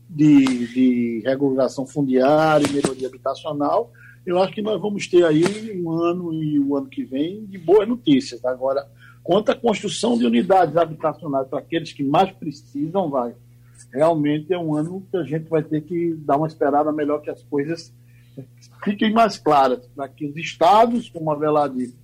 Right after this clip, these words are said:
e os municípios tenham essa parceria, entrem nessa parceria junto ao governo. Quanto à questão do governo federal, a coisa tá muito nebulosa ainda, principalmente quando o ministro nos diz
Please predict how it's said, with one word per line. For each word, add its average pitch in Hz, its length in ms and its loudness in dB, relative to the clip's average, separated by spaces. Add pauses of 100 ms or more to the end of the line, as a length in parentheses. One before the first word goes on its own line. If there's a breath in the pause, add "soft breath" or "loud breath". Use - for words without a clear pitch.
(400)
e 180 60 -8
os 165 120 -6
municípios 190 760 -4 (220)
tenham 254 320 8
essa 220 360 2 (920)
parceria, 196 640 0
entrem 262 280 -2
nessa 165 260 -6
parceria 156 580 -4
junto 180 220 -6
ao 196 60 2
governo. 180 380 -2 (440 soft breath)
Quanto 175 220 0
à 202 40 0
questão 196 320 0
do 185 40 -4
governo 170 220 -4
federal, 165 400 2
a 170 40 -6
coisa 180 200 -2
tá 180 100 2
muito 175 260 -8
nebulosa 180 560 -2
ainda, 170 300 -6
principalmente 190 720 -4
quando 185 160 -6
o 185 60 -8
ministro 165 420 -6
nos 190 240 0
diz 185 340 -8